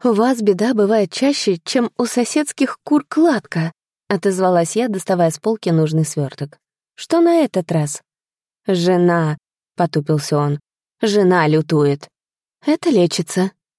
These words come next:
уверила я его и отмерила ложку травяного сбора.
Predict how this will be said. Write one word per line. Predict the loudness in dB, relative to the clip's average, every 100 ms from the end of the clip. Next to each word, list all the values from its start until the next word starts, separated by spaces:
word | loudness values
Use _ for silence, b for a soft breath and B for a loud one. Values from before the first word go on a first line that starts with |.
| 0
уверила | 2 4 4 4
я | 4 4 4
его | 2 2
и | 2
отмерила | 2 0 0 0 2 2
ложку | 2 2 0 -6 -2
травяного | 0 2 2 2 -2
сбора. | -2 -2 -2 -6